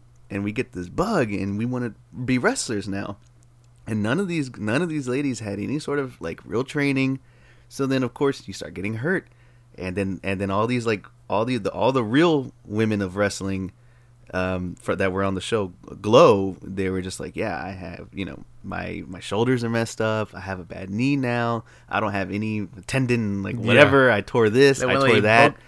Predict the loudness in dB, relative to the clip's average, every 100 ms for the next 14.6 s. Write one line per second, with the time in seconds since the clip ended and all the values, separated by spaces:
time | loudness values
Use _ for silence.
0 | -20 -20 -20 -6 4 6 6 4 4 4
1 | 4 4 2 2 2 2 -2 -2 0 8
2 | 8 8 2 0 -12 0 4 6 6 2
3 | -2 0 2 4 2 0 0 0 -2 -2
4 | -4 -6 -6 -8 -2 4 6 8 8 6
5 | 6 6 4 4 4 4 4 2 2 0
6 | 0 -2 -4 -2 2 2 2 2 4 4
7 | 2 -4 -8 -2 0 2 2 0 -6 -10
8 | -8 -6 -6 -8 -18 -14 0 4 4 2
9 | 0 -2 -4 -10 -18 -20 -20 -12 2 4
10 | 6 6 4 2 0 0 -2 2 4 6
11 | 4 0 -4 -14 -8 -4 4 6 6 4
12 | 2 2 2 2 0 0 0 4 4 6
13 | 4 2 0 -4 -4 0 2 0 2 4
14 | 6 4 0 -12 -8